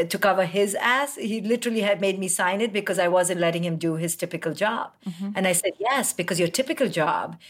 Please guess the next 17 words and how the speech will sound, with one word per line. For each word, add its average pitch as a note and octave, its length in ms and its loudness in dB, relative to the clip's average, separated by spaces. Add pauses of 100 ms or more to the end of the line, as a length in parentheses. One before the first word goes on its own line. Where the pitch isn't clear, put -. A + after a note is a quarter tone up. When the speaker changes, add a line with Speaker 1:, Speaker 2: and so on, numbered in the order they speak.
(140)
Speaker 1:
is F#3 120 4
Speaker 2:
Mm-hmm. G3+ 60 2
Speaker 1:
to A3+ 80 0
create F3+ 380 2
schism G3+ 480 0
and E3 180 0
hatred F#3+ 560 0
and E3 300 0
bitterness. F#3 560 0 (340)
And F3 220 2
my B3+ 220 6
job D#3 420 -2 (400)
is F#3+ 240 0
to G3 180 -2
work F#3+ 380 2
for - 100 -8
the E3+ 140 -2